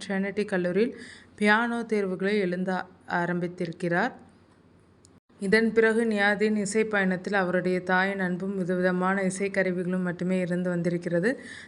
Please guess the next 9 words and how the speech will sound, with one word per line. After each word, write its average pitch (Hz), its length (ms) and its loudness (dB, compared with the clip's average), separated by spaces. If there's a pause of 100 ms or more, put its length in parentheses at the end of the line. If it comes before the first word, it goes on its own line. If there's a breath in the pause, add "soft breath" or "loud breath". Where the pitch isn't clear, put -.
தற்போது 202 500 0
பியானோவை 240 540 2
தவிர 196 280 2
கீபோர்டு, 208 560 0 (540)
யுகுலேலி, 208 720 2 (240)
தபேலா, 196 480 2
புல்லாங்குழல், 190 720 2 (440 loud breath)
மவுத் 202 260 0
ஆர்கன் 208 420 0